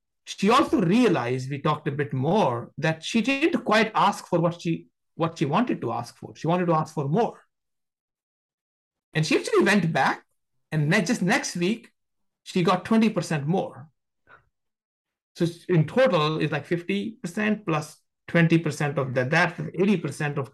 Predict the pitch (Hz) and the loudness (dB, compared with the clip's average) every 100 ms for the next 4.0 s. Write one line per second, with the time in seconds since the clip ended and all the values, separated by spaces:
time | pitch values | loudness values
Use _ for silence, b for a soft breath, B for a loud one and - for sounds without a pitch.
0 | - 170 156 135 190 294 - 123 110 110 | 0 0 2 2 0 0 -2 -4 -4 -6
1 | 120 _ _ 185 202 127 - 175 165 254 | -8 _ _ 2 2 2 4 6 6 4
2 | - - - _ _ _ b b b b | -2 -14 -18 _ _ _ b b b b
3 | 160 220 220 226 403 - 208 156 135 | 4 4 6 4 4 4 2 2 -2